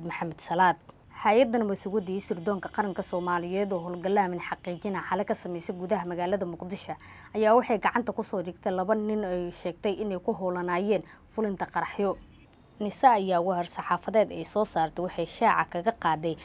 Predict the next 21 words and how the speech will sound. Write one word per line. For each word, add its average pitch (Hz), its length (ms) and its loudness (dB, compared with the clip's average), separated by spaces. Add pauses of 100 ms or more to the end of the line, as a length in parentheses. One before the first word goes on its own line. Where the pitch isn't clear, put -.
(220)
in 262 80 8
howlgalkani 196 640 2
lagu 170 240 -2
qabtay 185 320 2
laba 175 280 2
nin 208 280 -2
oo 175 140 -4
doonayay 185 420 0
in 202 120 -4
falal 185 420 -4
amni 175 260 -4
darra 180 280 4 (100)
ay 165 80 0
ka 226 80 -2
geystaan 175 460 2 (280)
gudaha 233 240 2
magaalada 175 480 0
caasimadda 170 560 -2
ah. 170 180 6 (420)
Sidoo 170 320 -2
kale, 185 280 2